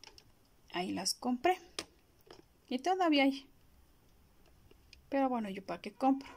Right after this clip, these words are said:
Pero estas es de mi pedido. Estas ya las vieron. O sea, se supone que, que mis seguidores ya vieron mis videos. Hay gente que me ha estado hablando y me dicen, sí, ya vi sus videos.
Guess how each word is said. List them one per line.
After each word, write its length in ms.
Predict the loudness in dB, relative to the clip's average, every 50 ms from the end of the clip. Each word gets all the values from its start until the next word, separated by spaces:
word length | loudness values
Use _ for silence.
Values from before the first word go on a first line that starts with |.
| -6
Pero 160 | -2 -2 0 0
estas 200 | 2 2 2 4
es 40 | 4
de 160 | 4 4 4
mi 140 | 2 2 2
pedido. 480 | 4 2 2 2 2 0 2 2 2 2 0 -2 -6 -10 -10 -12 -14 -14 -14 -14 -14 -14 _ _ -20 -16 -16 -16 -16 -16 -20 -16
Estas 300 | -14 -10 -10 -8 -8 -6
ya 180 | -6 -4 -4 -4
las 240 | -4 -4 -4 -4 -2
vieron. 360 | 0 2 4 4 4 4 2
O 60 | 2
sea, 220 | 2 4 4 2 2 0 -6 -12 -14 -14 -14 -12 -14 -16 -14 -12 -10 -4
se 140 | -2 0
supone 520 | 0 0 0 4 6 6 6 6 4 2 4
que, 220 | 4 4 4 4 2 0 0
que 140 | 2 2 4
mis 160 | 4 2 2
seguidores 540 | 2 0 2 2 2 2 4 4 4 4 2
ya 100 | 0 0
vieron 300 | 0 0 -2 0 0 0
mis 140 | 0 2 4
videos. 360 | 4 6 6 6 4 2 0 4
Hay 240 | 6 6 6 6 4 0
gente 500 | -2 4 6 6 6 6 4 2 0 4
que 160 | 4 6 6
me 120 | 8 8
ha 40 | 6
estado 380 | 6 4 4 6 6 6 8 6
hablando 380 | 6 8 8 8 8 8 10
y 60 | 10
me 160 | 10 10 8 8
dicen, 500 | 6 6 6 6 6 6 6 6 4 -4 -20 -20 -20 -20 -20 -20 -20 -20 -12
sí, 320 | -8 -2 4 6 8 8 8 8 6 4 2 0 2 6
ya 180 | 6 6 8
vi 160 | 8 8 6 6
sus 320 | 6 6 4 4 4 6
videos. 580 | 4 4 4 6 4 4 4 4 2 2 0